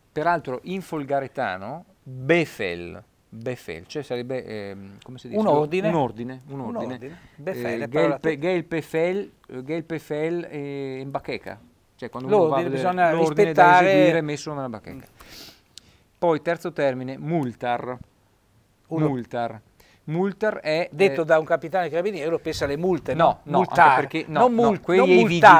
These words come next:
Speaker 1: vigili, quegli ei
Speaker 2: multar,
Speaker 1: vigili
Speaker 2: quella ei
Speaker 1: urbani,
Speaker 2: vigili.
Speaker 1: no. Allora, multar, multar è l'armar.
Speaker 2: L'armar,
Speaker 1: La-,
Speaker 2: l'armadio.
Speaker 1: la-, l'armadio, bene. Poi c'è, l'ha già detto il professore, Gluck.
Speaker 2: Gluck.
Speaker 1: Gluck è, è in cimbro, è la fortuna.
Speaker 2: Ma un po' la U raddolcita
Speaker 1: No,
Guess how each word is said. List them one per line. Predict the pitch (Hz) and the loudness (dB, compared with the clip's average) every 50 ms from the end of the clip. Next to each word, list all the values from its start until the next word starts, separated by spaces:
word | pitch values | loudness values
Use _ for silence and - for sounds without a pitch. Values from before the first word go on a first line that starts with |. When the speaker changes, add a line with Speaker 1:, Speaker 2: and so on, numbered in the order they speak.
| 156 165 160 | 8 4 0
Speaker 1:
vigili, | 170 | 2
quegli | 185 160 | 4 6
ei | 170 175 165 | 6 6 6
Speaker 2:
multar, | 160 160 165 165 | 6 6 6 4
Speaker 1:
vigili | 139 135 117 123 120 117 123 | 4 0 -2 -4 -6 -6 -6
Speaker 2:
quella | 131 - 180 - | -4 -2 0 4
ei | 127 | 6
Speaker 1:
urbani, | 123 123 120 120 | 6 6 6 2
Speaker 2:
vigili. | 123 123 127 | 0 -2 -4
Speaker 1:
no. | 131 - - | -4 -4 -4
Allora, | 135 143 147 139 131 | -4 -4 -2 -2 -2
multar, | 139 151 185 208 190 - 180 175 170 180 196 190 165 | 0 0 0 0 0 4 6 6 8 8 4 4 2
multar | 160 180 196 196 202 170 - 226 240 247 214 - | 4 4 4 4 4 2 4 4 4 4 2 0
è | - 156 165 196 202 - - - _ _ | -2 0 2 2 0 -2 -10 -20 _ _
l'armar. | - 139 151 170 170 156 156 151 123 98 101 - - _ _ _ _ _ _ | -6 2 4 4 4 4 2 0 0 0 -2 -6 -12 _ _ _ _ _ _
Speaker 2:
L'armar, | - 180 190 190 185 185 151 104 101 113 113 113 117 _ _ _ | 2 2 2 2 2 -4 -6 -8 -8 -10 -12 -14 -20 _ _ _
Speaker 1:
La-, | - 156 160 | -6 -6 -4
Speaker 2:
l'armadio. | 147 147 131 127 147 143 143 156 156 151 | -4 -2 -2 -2 0 0 2 0 0 0
Speaker 1:
la-, | 135 | -2
l'armadio, | 143 143 135 127 107 87 82 87 90 92 104 | -6 -8 -6 -6 -8 -10 -10 -12 -14 -16 -16
bene. | 117 - 101 90 85 - _ _ _ _ _ _ _ _ _ _ _ - - _ _ _ _ _ | -16 -18 -18 -18 -18 -20 _ _ _ _ _ _ _ _ _ _ _ -18 -18 _ _ _ _ _
Poi | - 185 | -6 -6
c'è, | 180 - 165 151 - 82 - | -4 -2 -4 -6 -6 -10 -10
l'ha | 131 135 131 | -8 -6 -6
già | 135 135 | -4 -6
detto | 131 139 131 127 | -6 -6 -8 -8
il | 113 | -12
professore, | 120 127 151 156 143 151 147 143 | -10 -12 -12 -8 -6 -6 -4 -2
Gluck. | 143 170 175 170 - - - - _ _ _ _ | 2 2 2 2 2 -4 -14 -20 _ _ _ _
Speaker 2:
Gluck. | - 156 160 165 160 - - - - _ _ _ | -8 -4 -4 -4 -4 -6 -14 -20 -20 _ _ _
Speaker 1:
Gluck | - 135 156 180 190 190 - 208 | -8 0 0 0 0 0 -4 -6
è, | 202 - - 151 156 170 165 - _ _ | -6 -4 -4 -2 -2 -2 -4 -6 _ _
è | - | -10
in | 143 147 151 151 | -10 -10 -10 -12
cimbro, | - - 170 170 170 175 165 | -12 -12 -10 -10 -6 -6 -4
è | 147 | -4
la | 147 143 | -4 -4
fortuna. | - - 151 - - 120 110 110 113 | -6 -10 -12 -12 -12 -12 -10 -10 -2
Speaker 2:
Ma | 147 170 | 0 0
un | 180 170 | 0 2
po' | - 196 196 | 6 8 8
la | 196 190 185 | 10 10 8
U | 190 208 196 | 8 6 6
raddolcita | 156 165 170 156 160 170 170 170 - - 277 294 - - 220 | 4 4 4 4 4 2 2 0 -4 -4 -4 -4 -2 0 2
Speaker 1:
No, | 170 | 4